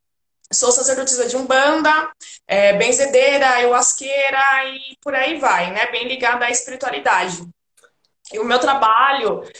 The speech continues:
é, ele foca muito no, no quesito sexual, né? E eu faço também rodas de mulheres. Então,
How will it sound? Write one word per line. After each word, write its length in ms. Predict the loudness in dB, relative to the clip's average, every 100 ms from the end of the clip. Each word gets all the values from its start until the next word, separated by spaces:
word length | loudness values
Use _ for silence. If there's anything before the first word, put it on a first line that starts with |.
| -12 -2
é, 560 | 2 4 4 2 2
ele 140 | 0 0
foca 500 | 0 4 4 2 0
muito 520 | 2 2 2 0 -2
no, 180 | -2 0
no 160 | 0
quesito 320 | 0 -2 -2 -2
sexual, 800 | 0 -2 -2 2 2 2 -4 -16 _ -6
né? 280 | 0 2 2
E 40 |
eu 60 | 0
faço 380 | 2 0 0 -2
também 280 | -4 -4
rodas 460 | -2 0 0 -2 -4
de 160 | -8 -8
mulheres. 800 | -2 0 2 0 -2 -4 -4 -12 -20 _ -14
Então, 480 | -6 -4 0 -2